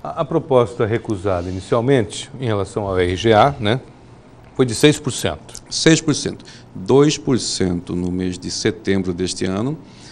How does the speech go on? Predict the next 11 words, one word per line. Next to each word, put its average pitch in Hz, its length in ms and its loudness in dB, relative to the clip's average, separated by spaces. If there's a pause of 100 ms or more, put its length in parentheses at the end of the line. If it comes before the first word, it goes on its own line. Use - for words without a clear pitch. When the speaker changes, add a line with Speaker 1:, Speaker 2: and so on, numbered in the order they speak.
(160)
Speaker 2:
dois 131 400 2
por 131 180 -4
cento 95 500 -4
no 92 140 -4
mês 92 240 -4
de 95 120 -8
janeiro 107 580 0
do 131 140 -4
ano 120 120 -2
que 143 140 -8
vem 110 360 -4